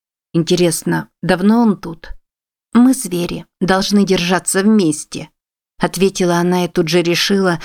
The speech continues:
что больше он от неё ни слова не услышит. Она здесь не для того, чтобы развлекать лунную знать,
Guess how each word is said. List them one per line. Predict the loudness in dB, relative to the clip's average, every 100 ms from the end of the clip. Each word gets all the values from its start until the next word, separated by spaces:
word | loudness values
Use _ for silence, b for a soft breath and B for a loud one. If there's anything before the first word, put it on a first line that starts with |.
| B
что | -10 -2 -2
больше | 0 -2 0
он | 0 0
от | 0
неё | -2 2
ни | 0
слова | 0 0 0 2
не | 0
услышит. | -2 -2 0 0 -4 -10 -18 _ _ _ _
Она | 2 4
здесь | 2 -4 -4 -2
не | 0
для | 0
того, | 0 -2 -2
чтобы | -4 -2 -2
развлекать | -2 -2 -2 0 -4 0
лунную | 2 2 2 0
знать, | 0 0 -2 -6 -16